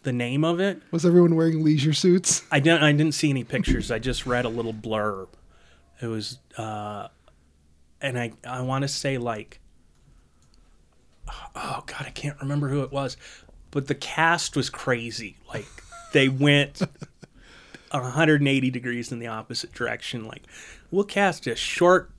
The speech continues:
Speaker 1: fat, blonde guy for J F K, and, you know, we cast this six-foot-two actor as Oswald." Just didn't look like him at all. Didn't,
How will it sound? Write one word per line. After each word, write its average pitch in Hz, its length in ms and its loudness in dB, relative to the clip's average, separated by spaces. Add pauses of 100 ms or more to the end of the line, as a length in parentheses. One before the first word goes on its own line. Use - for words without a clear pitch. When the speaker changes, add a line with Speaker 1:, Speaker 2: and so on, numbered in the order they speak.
(120)
Speaker 1:
fat, 160 460 2 (220)
blonde 165 340 8
guy 117 420 0 (440)
for - 140 0
J 156 260 6
F 143 160 4
K, 151 400 4
and, 120 160 0
you 123 100 0
know, 123 260 -4 (280)
we 147 120 0
cast 160 380 0
this 147 160 4
six-foot-two - 920 0
actor 135 600 -2 (400)
as 127 280 -2
Oswald." 127 760 4 (440)
Just - 280 0 (360)
didn't 190 240 4
look 170 240 6
like 156 180 4
him 143 120 0
at 123 60 0
all. 139 380 2
Didn't, 143 240 0